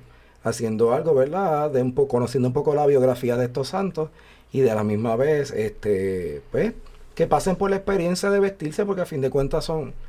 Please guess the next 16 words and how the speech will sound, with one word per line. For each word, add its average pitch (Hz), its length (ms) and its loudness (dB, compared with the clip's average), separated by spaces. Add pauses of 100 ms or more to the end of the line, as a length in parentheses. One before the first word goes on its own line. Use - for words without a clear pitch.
(260)
son 139 200 0
también 139 400 2
niños, 156 340 0
y 104 60 0
no, 110 480 0
¿verdad?, 90 260 -6
y 147 80 -10
no 120 320 -2
decirles 131 440 0
un 127 160 0
no 117 120 -2
rotundo 127 560 -2 (420)
de 110 260 0
esa 120 280 -2
manera, 101 360 -4
buscar 202 380 0